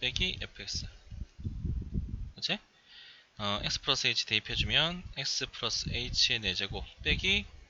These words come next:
X의 네 제곱. 그러면은 인수분해 되지? X 플러스 제곱의 제곱, X 제곱의 제곱이니까 X 플러스 H의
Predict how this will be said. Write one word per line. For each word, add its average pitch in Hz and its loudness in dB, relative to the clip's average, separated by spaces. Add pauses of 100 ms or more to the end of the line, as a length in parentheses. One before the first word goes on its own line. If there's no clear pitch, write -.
(140)
X의 117 0
네 92 0
제곱. 85 -6 (2000)
그러면은 139 0 (600)
인수분해 147 0
되지? - -2 (1000)
X - 2
플러스 - 2
제곱의 139 4
제곱, 147 2 (520)
X - 4
제곱의 117 6
제곱이니까 92 0 (1120)
X 147 2
플러스 - -4
H의 123 -2